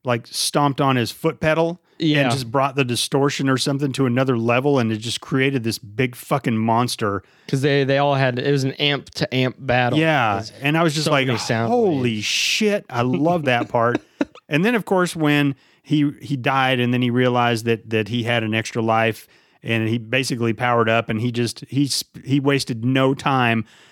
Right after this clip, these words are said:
Speaker 1: just going back in there and just bypassing and kicking ass all the way
Speaker 2: He
Speaker 1: there.
Speaker 2: became John Wick.
Speaker 1: Yeah.
Speaker 2: <laughs> He,
Speaker 1: Yeah.
Speaker 2: he moved with such purpose.
Speaker 1: So that was, that was
Speaker 2: Oh.
Speaker 1: great too. All right, bucket of chicken.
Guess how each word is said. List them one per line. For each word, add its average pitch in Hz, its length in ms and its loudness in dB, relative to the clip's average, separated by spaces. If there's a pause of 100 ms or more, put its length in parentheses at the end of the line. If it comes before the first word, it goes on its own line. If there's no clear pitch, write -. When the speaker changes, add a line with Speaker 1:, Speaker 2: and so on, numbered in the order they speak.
(180)
Speaker 1:
just 123 400 -2
going 139 320 0
back 135 260 -2
in 127 160 2
there 120 260 2
and 117 240 -4
just 110 280 -8
bypassing 127 680 -2
and 104 260 -6
kicking 143 340 -4
ass 123 280 -2
all 120 140 0
the 113 80 0
way 113 200 0
Speaker 2:
He 110 40 0
Speaker 1:
there. 113 220 0
Speaker 2:
became 165 260 0
John 143 320 -2
Wick. 139 320 -2
Speaker 1:
Yeah. 120 340 -2
Speaker 2:
<laughs> - 120 -4
He, 175 340 0
Speaker 1:
Yeah. 120 240 0
Speaker 2:
he 160 160 2
moved 156 380 0
with 147 260 -2
such - 480 -2
purpose. 131 640 -2 (160)
Speaker 1:
So 147 180 0
that 139 160 0
was, 123 220 -2
that 135 140 2
was 120 100 -2
Speaker 2:
Oh. - 20 -6
Speaker 1:
great 113 220 0
too. 85 220 -6 (440)
All 214 60 2
right, 196 160 2
bucket 190 220 2
of 175 40 0
chicken. 220 320 0